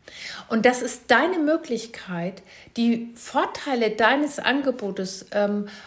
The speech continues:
auf Grundlage, ähm, des vielleicht neuen Bedarfs deines Kunden wirklich so zu präsentieren, dass dein Kunde es versteht.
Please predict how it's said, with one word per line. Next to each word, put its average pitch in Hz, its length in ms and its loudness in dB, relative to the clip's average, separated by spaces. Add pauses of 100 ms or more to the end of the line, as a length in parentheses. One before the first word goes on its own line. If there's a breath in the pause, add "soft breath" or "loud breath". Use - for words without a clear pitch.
auf 214 240 2
Grundlage, 240 880 2
ähm, 214 340 0
des 214 200 0
vielleicht 208 320 -2
neuen 269 360 4
Bedarfs 175 480 -2
deines 165 420 -8
Kunden 190 640 -6
wirklich 240 480 -2
so 277 200 2
zu 302 220 -2
präsentieren, 233 840 0
dass 214 200 -2
dein 196 180 -4
Kunde 220 340 -2
es - 180 -8
versteht. 220 540 -4